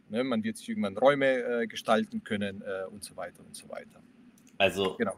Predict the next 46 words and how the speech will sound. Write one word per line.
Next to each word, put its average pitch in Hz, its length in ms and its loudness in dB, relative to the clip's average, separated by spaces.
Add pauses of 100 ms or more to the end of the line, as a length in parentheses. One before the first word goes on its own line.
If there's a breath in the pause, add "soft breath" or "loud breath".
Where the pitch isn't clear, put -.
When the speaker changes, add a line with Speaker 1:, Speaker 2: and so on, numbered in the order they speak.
Speaker 2:
mega 104 360 6
viel 98 340 0
Usability, 107 600 2
wie 95 80 -2
du 101 80 0
es 95 100 -4
eben 92 140 0
auch 92 100 -2
schon 90 160 -2
sagtest, 90 380 4
ne? 98 80 -2
Das 90 200 -4
Jersey 95 340 2
Speaker 1:
Ja. 95 40 0
Speaker 2:
hat 95 160 4
dann 95 220 4
wirklich 98 260 -2
den 90 300 -2
Gegenwert. 113 400 -4 (340 loud breath)
Vielleicht 107 200 2
hier 113 180 8
auch - 20 8
nochmal 110 220 4
ganz 104 320 2
interessant, 110 440 -4
das - 120 -8
haben 107 100 0
wir 98 60 2
jetzt - 140 -8
gar 98 100 4
nicht 101 140 -6
erwähnt, 95 380 -2
aber 92 140 2
ist 92 80 -6
natürlich 87 300 -8
wichtig, 113 340 -8
ihr 98 80 -4
seid 95 220 4
natürlich 95 260 -6
auch 90 120 -2
von 107 140 2
der 104 100 4
Bundesliga 101 480 0
lizenziert, 92 760 -4
ne? 131 220 -2
Also 90 400 0